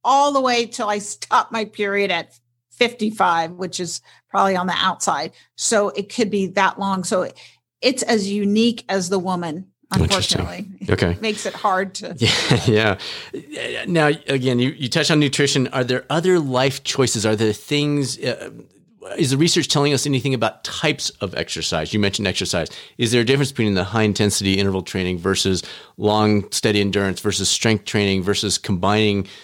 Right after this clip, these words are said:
Speaker 2: various aspects of those? Do, do we know any more about, obviously sleep's always a benefit. You talked about nutrition.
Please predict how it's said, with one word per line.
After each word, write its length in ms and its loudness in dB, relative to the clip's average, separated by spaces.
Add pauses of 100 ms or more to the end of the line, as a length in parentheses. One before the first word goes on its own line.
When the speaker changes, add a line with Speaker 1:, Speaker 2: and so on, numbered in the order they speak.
(120)
Speaker 2:
various 460 2
aspects 480 -2
of 100 -4
those? 440 0
Do, 180 -4
do 200 -4
we 80 2
know 280 4
any 120 4
more 360 4
about, 420 0 (300)
obviously 360 0
sleep's 460 -2
always 380 2
a 40 2
benefit. 600 0 (320)
You 260 -8
talked 300 0
about 140 2
nutrition. 500 0